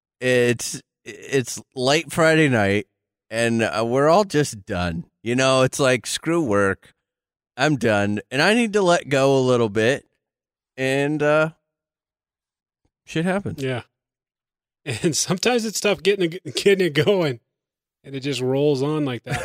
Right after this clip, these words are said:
Speaker 2: but it's a lot of fun.
Speaker 1: <laughs> That, I, that's one of my all-time favorites. I mean, absolute just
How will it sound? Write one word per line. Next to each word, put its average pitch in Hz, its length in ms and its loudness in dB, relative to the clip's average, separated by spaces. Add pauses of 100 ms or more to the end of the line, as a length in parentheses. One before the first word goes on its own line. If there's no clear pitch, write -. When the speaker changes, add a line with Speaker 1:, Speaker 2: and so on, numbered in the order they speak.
Speaker 2:
but 131 120 -2
it's 139 140 -4
a 175 80 2
lot 160 100 4
of - 60 -6
fun. 294 400 0
Speaker 1:
<laughs> - 40 -20 (640)
That, 107 300 -8 (180)
I, 160 200 2
that's 160 300 0
one 151 200 4
of 139 80 4
my 123 180 4
all-time 107 400 2
favorites. 85 560 -4
I 117 80 -4
mean, 107 240 -2
absolute 101 640 -2 (100)
just - 240 -8